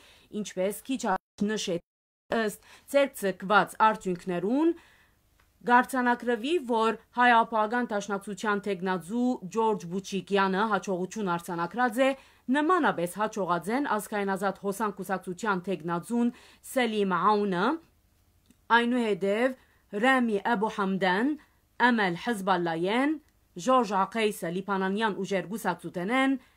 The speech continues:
նաև հաղթանակ արձանագրած է Միշել Դահերը։ Հայտնենք, որ Միրիամ Սկեֆի գլխավորած ժողովրդային բլոկը չհաջողած ոչ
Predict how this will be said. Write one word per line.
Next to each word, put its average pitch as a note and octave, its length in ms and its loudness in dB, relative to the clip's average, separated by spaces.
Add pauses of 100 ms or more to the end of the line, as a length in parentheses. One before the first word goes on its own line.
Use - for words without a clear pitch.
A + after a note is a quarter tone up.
(160)
նաև A3 580 2 (180)
հաղթանակ A3 640 -2 (160)
արձանագրած G3+ 840 0
է G#3 120 0 (140)
Միշել G3 680 0
Դահերը։ F3+ 480 2 (540)
Հայտնենք, F#3+ 540 0
որ G3+ 200 0
Միրիամ B3 440 0
Սկեֆի F3+ 460 -4
գլխավորած F#3 760 -2
ժողովրդային F#3+ 720 -2
բլոկը A3+ 460 -2 (420)
չհաջողած B3+ 800 0 (100)
ոչ A#3+ 280 -6